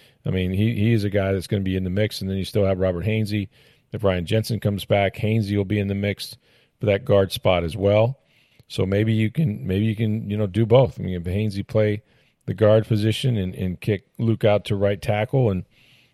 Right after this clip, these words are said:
uh, you know, quite possibly Tristan Wirfs plays left tackle, and you go. It's not the worst idea, and, and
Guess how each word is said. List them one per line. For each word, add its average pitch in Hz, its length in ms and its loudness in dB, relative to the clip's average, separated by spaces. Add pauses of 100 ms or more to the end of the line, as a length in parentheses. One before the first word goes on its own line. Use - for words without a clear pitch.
(200)
uh, 85 340 -2
you 120 100 -4
know, 92 100 0
quite 95 200 0
possibly 95 760 -2
Tristan 101 340 -4
Wirfs 98 240 -2
plays 101 240 0
left 104 240 0
tackle, 95 340 -2
and 92 120 -4
you 92 80 -4
go. 113 340 0 (520)
It's - 140 -18
not 110 220 0
the 135 80 6
worst 123 460 6
idea, 117 520 4
and, 110 200 -2
and 104 340 -4